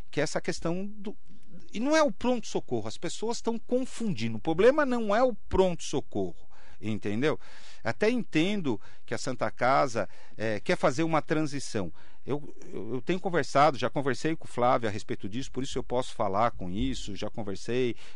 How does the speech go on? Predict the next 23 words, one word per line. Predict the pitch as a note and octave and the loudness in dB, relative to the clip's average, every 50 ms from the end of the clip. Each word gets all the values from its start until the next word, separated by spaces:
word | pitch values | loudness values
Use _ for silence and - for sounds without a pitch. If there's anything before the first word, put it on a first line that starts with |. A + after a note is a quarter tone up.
| - | -2
com | - D3 C#3 | 0 0 0
o | C#3 B2+ | 0 0
prefeito | - B2 G#2 - - - A#2+ C3 C#3+ C3+ - A2 | 0 -2 -2 -2 0 0 2 2 2 2 0 -2
a | |
respeito | F#2 G2+ G2 - - - G#2+ G#2 - F#2+ | -2 -2 -2 -4 -2 -2 -2 -2 -2 -2
disso. | F#2 E2 G2+ A2 A#2+ A#2+ - - - - - - - | -4 -2 -2 -2 -2 -2 -2 -4 -4 -4 -4 -4 -4
A | - | -4
gente | B2 D3 - - | -4 -4 -4 -4
precisa | - - F3 F3+ | -2 -2 -2 -2
fazer | F3 F3+ D#3 D3 F3+ | 0 0 0 0 0
uma | F3 F#3 E3+ | 0 0 0
transição. | - - F#3+ G#3 A3+ G#3+ F#3 G3 F3+ - - - F#3+ F3 D3+ - - - - - - - - | 0 2 2 2 2 2 0 -2 -2 -2 -2 0 0 0 -2 -2 -4 -4 -4 -4 -4 -4 -4
Eu | - F#2+ A2+ | -2 -2 0
entendo | C3+ C#3 - - D3+ D#3 F3 F3 E3+ | 0 0 0 0 0 2 2 0 0
que | - | -2
a | C#3+ | -2
Santa | - - C3 - C3+ A#2 | -2 -2 -2 0 0 0
Casa | - A#2+ B2 A#2 B2+ | 0 0 0 0 0
quer | - - A2 | -2 -2 -2
ter | - - B2 | -2 -2 0
um | A#2+ A#2+ | 0 0
outro | A#2+ B2+ D3+ F3+ F#3+ - D3+ C#3+ | 2 2 2 2 2 0 0 0
modelo. | C3 B2 G#2+ G2 E2+ D#2+ G#2 A#2 C3 C#3 C#3+ D3 D3 D3 D3 | 0 0 0 0 0 0 2 4 4 4 4 4 4 2 0